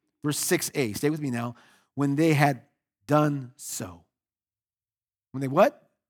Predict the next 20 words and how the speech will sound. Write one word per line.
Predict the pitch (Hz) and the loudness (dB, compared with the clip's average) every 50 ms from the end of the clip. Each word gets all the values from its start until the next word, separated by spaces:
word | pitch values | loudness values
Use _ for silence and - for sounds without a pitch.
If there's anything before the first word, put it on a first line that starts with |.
| _ _ _ _ _ | _ _ _ _ _
Had | - 107 107 | -16 -4 -2
done | 143 143 131 135 | 0 0 0 -2
so. | - - - 104 98 107 _ _ _ _ _ _ _ _ _ _ _ _ _ _ _ _ _ _ _ _ _ _ _ _ _ _ _ _ _ _ _ _ _ _ _ _ _ _ _ _ _ _ _ _ _ _ | -4 -6 -8 -10 -14 -18 _ _ _ _ _ _ _ _ _ _ _ _ _ _ _ _ _ _ _ _ _ _ _ _ _ _ _ _ _ _ _ _ _ _ _ _ _ _ _ _ _ _ _ _ _ _
They | 160 180 | 2 6
not | 190 226 262 294 | 8 8 8 8
only | 294 277 262 247 233 226 190 160 - - _ _ _ _ _ _ _ | 8 6 8 8 6 6 4 0 -6 -14 _ _ _ _ _ _ _
said | - - - - 226 226 240 214 | -8 -6 4 8 8 8 8 8
they | 220 | 6
would | 202 190 170 - | 4 4 4 4
throw | - 190 196 185 | 2 0 2 2
their | 165 170 160 | 2 2 0
nets | 151 156 165 190 196 185 - - - - - _ _ _ _ _ _ | 2 2 4 4 4 2 0 -6 -8 -10 -12 _ _ _ _ _ _
down, | 117 156 175 175 143 117 | 0 2 2 2 2 0
right? | 110 120 135 147 170 170 - _ _ _ _ _ _ _ _ _ _ | -2 -2 -2 -4 -4 -6 -12 _ _ _ _ _ _ _ _ _ _
But | 143 135 | -8 -2
they | - 156 143 | -2 0 2
did | 160 190 147 | 4 2 2
it. | 98 - - _ _ _ _ _ _ _ _ _ _ _ _ _ _ _ _ _ _ _ _ _ _ _ _ _ | 0 -6 -14 _ _ _ _ _ _ _ _ _ _ _ _ _ _ _ _ _ _ _ _ _ _ _ _ _
Got | - 139 151 160 | 2 2 2 2
it? | - - | 0 -4